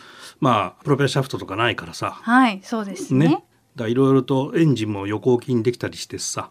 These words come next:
Speaker 2: うんうんうん。
Speaker 1: 割とこうキャビンが広めに作れたりするわけですよ。
Speaker 2: はい。
Speaker 1: 車の設計自由度が上がってね。
Speaker 2: うんうん。
Speaker 1: だからそういうプラス要素がいっぱいあるなっていうとこだよね。
Speaker 2: はい。
Speaker 1: で、走ってなんか変に癖があるとさ、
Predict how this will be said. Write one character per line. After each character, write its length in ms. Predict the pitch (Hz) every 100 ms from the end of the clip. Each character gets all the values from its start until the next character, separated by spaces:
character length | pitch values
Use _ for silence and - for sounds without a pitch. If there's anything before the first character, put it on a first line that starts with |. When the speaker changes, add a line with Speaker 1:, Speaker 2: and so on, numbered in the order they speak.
| -
Speaker 2:
う 60 |
ん 120 | 233 190
う 40 | 202
ん 140 | 185 -
う 40 |
ん。 20 |
Speaker 1:
割 220 | 131 110 110
と 160 | 113
こ 160 | - 104
う 40 |
キ 100 | -
ャ 80 | 127
ビ 120 | 117
ン 80 | 104
が 80 | 85
広 220 | 120 120
め 60 | 110
に 140 | 101
作 180 | - 170
れ 100 | 143
た 140 | 107
り 120 | 90
す 160 | 80 -
る 80 | 135
わ 80 | 139
け 100 | 135
で 100 | 95
す 140 | -
よ。 60 | 117 -
Speaker 2:
は 220 | 254 285
い。 20 |
Speaker 1:
車 240 | 123 120
の 80 | 117
設 180 | 107 120
計 180 | - 120
自 120 | 113
由 100 | 127
度 80 | 107
が 120 | 90
上 40 | 90
が 80 | 101
っ 40 |
て 160 | - 127
ね。 140 | 156 -
Speaker 2:
う 60 |
ん 40 | 220
う 20 |
ん。 40 |
Speaker 1:
だ 60 | 185
か 240 | - 208
ら 60 | 208
そ 160 | - 202
う 60 |
い 180 | 208 214
う 40 | 202 - - - -
プ 100 | -
ラ 80 | 240
ス 120 | 294
要 100 | 302
素 100 | 143
が 80 | 98
い 40 |
っ 20 |
ぱ 220 | 107 131 127
い 160 | 131 -
あ 120 | 170
る 100 | 156
な 180 | 107 143
っ 40 | 151 _ _
て 100 | 95
い 60 | 87
う 60 |
と 100 | -
こ 80 | 98
だ 100 | 98
よ 80 | 85
ね。 200 | 127 139
Speaker 2:
は 160 | - 285
い。 20 |
Speaker 1:
で、 40 | 294
走 300 | 214 196 339
っ 20 |
て 140 | -
な 100 | 170
ん 40 | 185
か 60 | 151
変 240 | 254 311
に 200 | 180 101 - _ _ _ _
癖 180 | - 302
が 100 | 311
あ 60 | 151
る 80 | 110
と 140 | 92
さ、 240 | 98 82